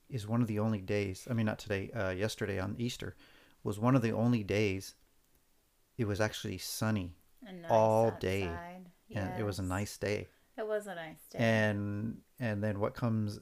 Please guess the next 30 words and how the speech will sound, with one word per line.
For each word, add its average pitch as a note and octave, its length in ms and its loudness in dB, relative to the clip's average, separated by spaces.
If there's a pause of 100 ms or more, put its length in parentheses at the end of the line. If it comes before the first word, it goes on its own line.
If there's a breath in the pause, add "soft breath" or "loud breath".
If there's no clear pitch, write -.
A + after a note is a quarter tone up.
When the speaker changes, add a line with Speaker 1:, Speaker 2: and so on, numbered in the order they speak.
Speaker 1:
after A#2 260 -2
that? C3+ 260 0
Speaker 2:
<laughs> - 20 -14
Speaker 1:
The C#3 120 -8
Speaker 2:
The B3 60 6
Speaker 1:
rain, - 220 8
Speaker 2:
rain E3+ 180 0
Speaker 1:
the A#2 60 2
rain A#2 200 4
came A2 220 0
Speaker 2:
again. F#2 40 0
Speaker 1:
back. G2 340 0
Speaker 2:
<laughs> - 320 -16
Speaker 1:
And G#2 200 -2
we're G2 80 -2
gonna G2+ 120 -2
have F#2+ 80 -4
to G2 80 -8
deal F#2+ 140 -2
with F#2 120 -4
rain G2+ 180 -2
for G#2 140 -8
about F#2+ 320 -2
seven G2+ 360 -4
to F#2+ 60 -4
ten G2 240 -4
more G2 140 -2
days. F#2+ 340 -4
Speaker 2:
Oh, F#3+ 280 0
yeah. D#3+ 380 -6